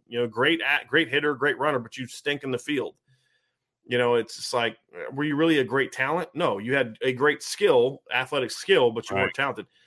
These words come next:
Speaker 1: Jordan Patelho can easily be one of those, but he's gonna have to show us that he can be more consistent from, it's similar to what we say about Marist from a football standpoint, the execution, discipline. You know, I think he showed some of that last year, but it's just about,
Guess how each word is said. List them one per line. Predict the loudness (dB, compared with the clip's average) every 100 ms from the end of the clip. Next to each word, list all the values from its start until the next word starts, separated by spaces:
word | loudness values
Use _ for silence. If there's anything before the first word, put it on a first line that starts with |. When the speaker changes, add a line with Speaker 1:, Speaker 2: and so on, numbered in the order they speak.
| _
Speaker 1:
Jordan | 2 2 2
Patelho | 2 2 2
can | 0
easily | -4 -4 -4 -4
be | -2 -4
one | -4 -8 -10
of | -12
those, | -10 -8 -4
but | -4 -4
he's | -8 -10
gonna | -2 -2 0
have | -2 -2
to | -6
show | 4 6 6
us | 4
that | -2
he | -2
can | -4 -2
be | -4
more | 2 0
consistent | 0 -6 -4 -4 -4 -6
from, | -4 -4 -4
it's | -8 -10 _ _
similar | -6 0 4 6
to |
what | 6 4
we |
say | 4 4
about | 4 2
Marist | 2 2 0 -2 _ _
from | -4 -4
a |
football | 0 0 4 2
standpoint, | 2 -6 -6 -6 -6 -2
the | -2
execution, | -2 -8 -8 -6 -4 -6 -6
discipline. | -8 -10 -8 -8 -8 _ _ _ _
You | 2
know, | 4
I |
think | 2 0
he | -2
showed | 0 0 0
some | 0 2
of | 2
that | 0
last | -2 -4 -6 -6
year, | -6
but | 0 0
it's | 0
just | -4 -4
about, | 0 4 4 4